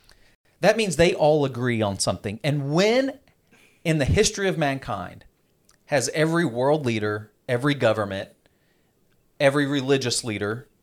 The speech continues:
except for the cult of flat earth, every religious leader, every, uh, military leader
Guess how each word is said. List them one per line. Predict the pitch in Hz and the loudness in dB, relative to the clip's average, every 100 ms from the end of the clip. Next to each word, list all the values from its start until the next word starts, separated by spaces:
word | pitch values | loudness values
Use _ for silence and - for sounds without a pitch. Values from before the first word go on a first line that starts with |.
| _ _ | _ _
except | 135 - 135 | -16 -8 -8
for | 139 | -8
the | 127 | -12
cult | - 120 | -10 -10
of | 117 | -10
flat | - 113 | -4 -4
earth, | 98 98 - - _ _ _ | -4 -8 -16 -20 _ _ _
every | 143 147 185 | -2 0 0
religious | 160 143 127 123 | 0 -2 -2 -6
leader, | 139 113 117 | -6 -4 -2
every, | 139 147 156 151 139 139 _ _ _ _ | -2 -2 -2 -4 -4 -10 _ _ _ _
uh, | 135 127 113 | -2 0 0
military | 127 151 156 160 156 | 0 2 4 4 2
leader | 123 120 120 | 0 0 -2